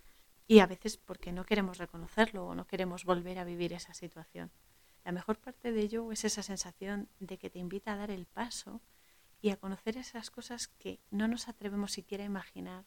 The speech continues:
por eso, porque nos imponen un montón, ¿no? Y a lo mejor luego son tonterías, ¿no? Que pensamos que es ahí un problemón gigante o algo que nos da mucho, no sé, mucho respeto, y luego resulta que estamos facilitando esa,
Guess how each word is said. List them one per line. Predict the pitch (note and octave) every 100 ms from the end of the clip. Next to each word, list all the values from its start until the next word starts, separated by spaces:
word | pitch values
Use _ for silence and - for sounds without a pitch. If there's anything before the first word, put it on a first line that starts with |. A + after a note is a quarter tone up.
| -
por | F3+
eso, | F3 F#3
porque | - E3+ -
nos | E3+ - F3+
imponen | E3+ - G#3 G#3 F#3+
un | F3+
montón, | F3 F3 G#3 G#3+ G3
¿no? | A#3+ - - - - - - -
Y | F#3+
a | F3+
lo |
mejor | F3 - C#4
luego | - A3
son | - F#3+ F#3 F3 - - -
tonterías, | - F#3 F3+ C4 C4 F3+
¿no? | G#3+ B3
Que | -
pensamos | - F#3 G3+ -
que | G#3+
es | -
ahí | G3 F#3+ F#3+
un | F#3
problemón | F#3 F#3 F#3 F3+ F#3
gigante | - F#3+ F#3 G3 F#3 F3+
o | F3+ F3+ F#3
algo | F#3 F#3 F3+ - - - -
que | - F#3
nos | F3+
da | F#3 F3+ F3+ F3+ - - -
mucho, | G3 - - F#3 F3+ F#3
no | F#3
sé, | -
mucho | F#3 - G3
respeto, | F#3+ F#3 - G3 - A3 - - - -
y | G3+
luego | F#3+ - C4+
resulta | B3+ - B3 B3 -
que | B3+ G#3+
estamos | - F#3 G3
facilitando | - G#3+ - F#3 F3+ - C#4+ A#3+ F3+
esa, | F#3 F#3+ F#3